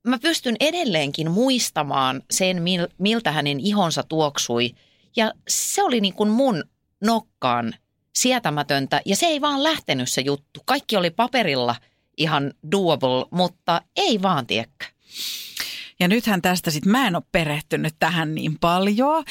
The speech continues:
Speaker 2: mut mulla herää just tästä se ajatus, että mitä kun me tumpataan niin hirveä määrä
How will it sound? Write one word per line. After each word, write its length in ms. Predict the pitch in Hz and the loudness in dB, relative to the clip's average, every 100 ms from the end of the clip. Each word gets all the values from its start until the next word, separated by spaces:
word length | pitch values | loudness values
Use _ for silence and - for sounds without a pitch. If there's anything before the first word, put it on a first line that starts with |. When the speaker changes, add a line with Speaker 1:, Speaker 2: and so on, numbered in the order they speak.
| - - | -8 -4
Speaker 2:
mut 160 | 175 | -2
mulla 240 | 185 185 180 | 0 2 2
herää 340 | 196 185 175 | 2 2 0
just 220 | 214 262 - | 0 0 0
tästä 300 | 196 196 160 | 0 0 -2
se 160 | 156 - | -2 0
ajatus, 520 | 175 170 151 151 143 | 2 2 -2 -2 -4
että 160 | 147 226 | -2 0
mitä 240 | 330 285 | 0 -2
kun 160 | 220 180 | 0 0
me 100 | 170 | 2
tumpataan 640 | 254 240 165 - 156 156 240 | 2 2 0 -2 0 2 2
niin 220 | 339 294 254 | 4 2 2
hirveä 540 | 320 320 269 196 196 196 | 2 2 2 2 2 4
määrä 580 | 226 220 202 180 175 | 4 4 2 2 0